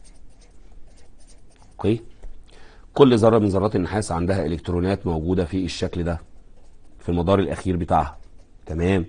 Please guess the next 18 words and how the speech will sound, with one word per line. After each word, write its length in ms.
ده 100
سلك 260
النحاس 480
من 140
غير 160
ما 100
توصل 320
له 100
أي 120
حاجة، 260
عبارة 240
عن 360
أنوية 440
وإلكترونات. 1200
حضرتك 420
بتيجي 280
توصله 500
بمادة 560